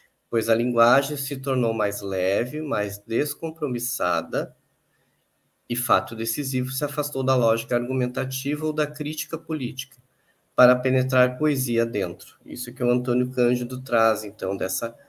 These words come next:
essa crônica que ela se faz mais poética. E muitas vezes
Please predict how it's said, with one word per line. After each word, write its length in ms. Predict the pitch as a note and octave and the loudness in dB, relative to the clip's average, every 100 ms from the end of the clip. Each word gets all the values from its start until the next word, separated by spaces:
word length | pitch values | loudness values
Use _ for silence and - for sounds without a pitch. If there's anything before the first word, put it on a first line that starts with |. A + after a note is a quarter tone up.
| _ _ | _ _
essa 260 | - B2+ C#3 | -4 -2 -2
crônica 640 | C3+ D3 D3+ F#3 F#3 F3+ E3 | -2 4 6 6 2 -2 0
que 100 | D#3+ | 4
ela 120 | D3 | 4
se 160 | - | 2
faz 300 | C#3+ C#3+ C#3 | -2 2 2
mais 220 | C3+ C#3 C3+ | 4 0 0
poética. 720 | - D3 A2 G#2+ - - - _ _ _ - - _ - | 4 6 6 4 -6 -14 -20 _ _ _ -20 -20 _ -2
E 120 | C3+ | 2
muitas 720 | C#3+ D3+ G3+ A#3 - F3 - | 6 6 6 4 2 2 2
vezes 840 | C3 B2 C3 F3+ F3 C3+ - - | 2 6 8 6 2 -2 -4 -8